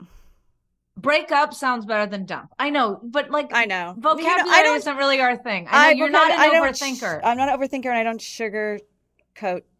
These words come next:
Speaker 2: things. That's for sure.
Speaker 1: I d-, have you talked to Shannon since?
Speaker 2: Um,
Speaker 1: Why
Speaker 2: I don't
Speaker 1: don't you
Speaker 2: think
Speaker 1: check
Speaker 2: so.
Speaker 1: the text?
Speaker 2: I know. I don't know. I have so many text messages.
Speaker 1: But, like, just, you can type in S H A N N O N.
Speaker 2: Oh,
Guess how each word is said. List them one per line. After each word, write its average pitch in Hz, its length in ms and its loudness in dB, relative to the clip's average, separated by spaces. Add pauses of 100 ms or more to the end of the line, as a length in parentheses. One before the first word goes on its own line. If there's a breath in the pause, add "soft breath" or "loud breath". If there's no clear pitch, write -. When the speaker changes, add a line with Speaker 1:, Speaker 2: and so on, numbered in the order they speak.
(140)
Speaker 2:
things. - 520 -12 (140)
That's - 220 -14
for - 120 -20
sure. - 320 -16 (480)
Speaker 1:
I 220 140 0
d-, 226 140 -4 (340)
have 226 300 -2
you 247 80 -6
talked 233 220 -4
to 226 40 -14
Shannon 220 320 -8
since? 233 420 -12 (720)
Speaker 2:
Um, 320 1200 -12 (520)
Speaker 1:
Why 202 120 -8
Speaker 2:
I 220 40 -4
don't - 20 -10
Speaker 1:
don't - 20 -8
you 277 60 -6
Speaker 2:
think 415 160 -8
Speaker 1:
check 240 100 -6
Speaker 2:
so. 190 140 -2
Speaker 1:
the 170 80 -10
text? - 380 -12 (160)
Speaker 2:
I 285 100 -8
know. 254 280 -2 (200)
I 370 80 -8
don't 381 100 -8
know. 285 80 -2
I 226 60 0
have 226 100 0
so 226 180 -2
many 214 200 -6
text 190 260 -8
messages. 214 720 -12 (560)
Speaker 1:
But, 175 100 -16
like, 190 160 -12
just, 208 220 -14
you 208 80 -14
can 202 120 -8
type 196 280 -10
in 185 120 -10
S 190 320 -10
H 180 340 -14
A 165 340 -6
N 170 160 -12
N 165 320 -14
O 160 140 -14
N. 151 360 -14
Speaker 2:
Oh, 220 80 -18